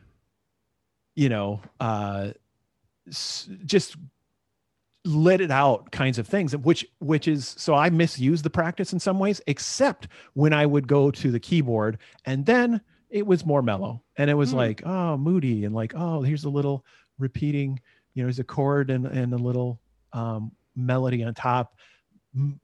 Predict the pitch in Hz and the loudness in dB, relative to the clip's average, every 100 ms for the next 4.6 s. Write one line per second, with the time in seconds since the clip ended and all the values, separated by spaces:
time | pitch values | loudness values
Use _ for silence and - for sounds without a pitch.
0 | - 117 110 110 104 107 104 170 175 143 | -8 -4 -2 -2 -4 -6 0 2 4 4
1 | 160 160 127 170 180 110 110 - - _ | 2 2 2 4 4 2 -4 -12 -20 _
2 | _ 139 139 151 170 - 156 143 135 123 | _ 2 4 2 2 0 2 2 0 -2
3 | 120 113 - _ _ _ _ _ 147 120 | -2 -4 -8 _ _ _ _ _ -2 0
4 | 113 120 131 123 131 | 2 0 2 0 0